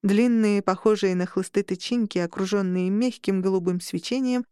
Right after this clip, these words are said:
вытянулись, извиваясь из цветка, а внутри в венчике лепестков поблескивал псибустер.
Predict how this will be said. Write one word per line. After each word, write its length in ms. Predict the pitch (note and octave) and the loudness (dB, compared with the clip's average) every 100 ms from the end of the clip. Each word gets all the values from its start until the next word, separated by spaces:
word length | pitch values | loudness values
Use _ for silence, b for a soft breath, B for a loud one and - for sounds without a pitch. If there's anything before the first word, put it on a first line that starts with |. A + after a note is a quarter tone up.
| _ _ - | _ _ -2
вытянулись, 760 | A#3 D#4+ D4 C4+ B3+ B3 - | 2 2 2 2 2 0 -2
извиваясь 600 | - F3 F3+ F#3 F3+ E3+ - | -2 0 0 2 0 -2 -6
из 100 | D3 | -12
цветка, 540 | - D#3 - - D4 - _ _ - | -6 -8 -4 -4 -4 -6 _ _ -2
а 120 | A3 | 2
внутри 440 | A#3 C4 - F4+ | 2 0 0 -2
в 60 | A3+ | -2
венчике 500 | F3+ B3 C4 F#3+ G#3 | 0 0 -2 -4 -2
лепестков 580 | F#3 - D#3+ - A#3+ - | -2 -2 -8 -2 -4 0
поблескивал 720 | F#3 E3 G3 - - F#3+ F3+ | -2 0 0 -2 -4 -4 -4
псибустер. 720 | - F#3+ - D#3 - - | -4 -6 -6 -10 -12 -16